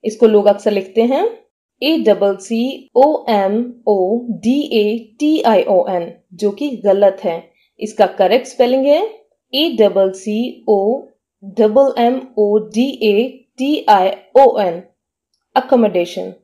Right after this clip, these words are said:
इसका मीनिंग होता है निवास या फिर रहने की जगह।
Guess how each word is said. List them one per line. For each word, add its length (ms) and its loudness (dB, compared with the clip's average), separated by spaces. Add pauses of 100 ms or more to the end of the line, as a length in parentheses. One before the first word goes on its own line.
(400)
इसका 220 -6
मीनिंग 360 0
होता 260 2
है 240 -4 (160)
निवास 680 0
या 220 0
फिर 300 -2 (120)
रहने 340 2
की 160 -2
जगह। 400 0